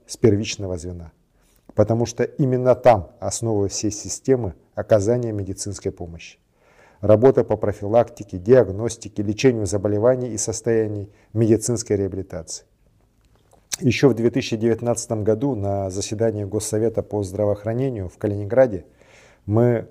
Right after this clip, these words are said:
с коллегами подняли вопрос об этой модернизации. Тогда президент России Владимир Владимирович Путин поддержал наше предложение, и в две тысячи двадцать первом — двадцать третьем годах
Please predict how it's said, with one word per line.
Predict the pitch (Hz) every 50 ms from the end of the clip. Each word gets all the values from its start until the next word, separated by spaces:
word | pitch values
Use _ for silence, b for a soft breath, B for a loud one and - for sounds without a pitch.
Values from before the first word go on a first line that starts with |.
| - -
с | - -
коллегами | - 123 113 113 127 135 120 117 101 98
подняли | 87 - - 117 104 110 123 123 113 107
вопрос | 104 101 101 - 127 135 127 - - -
об | 120 104 104
этой | 113 113 113 104
модернизации. | 101 101 87 98 92 95 95 90 82 90 85 _ - - _ _ _ b b b b b b b b b b b
Тогда | _ 117 107 101 104 123 123 120 117 107
президент | - - 110 107 101 110 107 120 117 98 -
России | - 98 - - - 135 123 110 95 82 76 87
Владимир | 95 95 107 110 104 117 110 110 101 92
Владимирович | 98 107 107 104 107 101 95 - - _
Путин | - 131 123 - 92 80 76 _ _ _ _ _
поддержал | 120 117 101 110 127 113 104 127 123 110
наше | 95 98 95 - 98
предложение, | - - 98 85 95 98 98 107 127 123 110 92 85 78 b b b b b b b b b b _
и | - 113
в | 104 95
две | 95 101 104
тысячи | 104 - 113 - - 98
двадцать | 98 98 107 101 - - 90 _
первом — | _ 135 135 123 101 87 90
двадцать | 92 101 101 - - - _ _ _
третьем | - 110 110 104 107 101
годах | 95 101 101 98 123 131 123 -